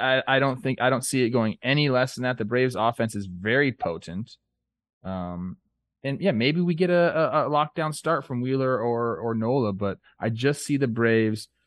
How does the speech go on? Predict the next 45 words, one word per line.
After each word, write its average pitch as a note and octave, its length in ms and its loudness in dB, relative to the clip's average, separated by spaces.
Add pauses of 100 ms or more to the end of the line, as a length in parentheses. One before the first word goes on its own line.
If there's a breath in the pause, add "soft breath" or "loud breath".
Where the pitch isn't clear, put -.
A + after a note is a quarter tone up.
(160)
too C#3+ 180 2
consistent, A#2+ 720 0 (640)
the G#2 140 2
lineup A#2+ 340 2
too D3+ 260 4
long. A2 560 2 (540)
Um, E2 460 -10 (260)
so C3+ 420 0 (320)
for G2 80 -16
me, D#3 200 6
it's, - 240 0
for - 100 0
me, E3 80 4
it's C#3 160 -2
all D3 120 6
about D3+ 140 4
the G#2+ 80 0
bats. A2+ 360 0
I G2+ 60 -2
know A#2+ 160 2
we're B2+ 100 4
talking A#2+ 320 -2
about A#2 180 -2
their F#2+ 100 -6
pitching. D#3 400 -6 (280)
If A#2 120 -6
the A2 80 -2
bats B2 360 0
can C3+ 140 -2
get A2+ 160 -2
going C#3 460 0 (260)
and G2+ 200 -4 (120)
continue - 280 -2
to B2+ 80 -2
stay C3 220 0
hot, C3 280 2
string C#3 360 0
some C3+ 200 -4
stuff C#3 260 0
together, C3+ 360 2
and A#2 80 2
then A2 120 0
get A2+ 180 -2
those, G#2+ 300 2
those, G2 280 -8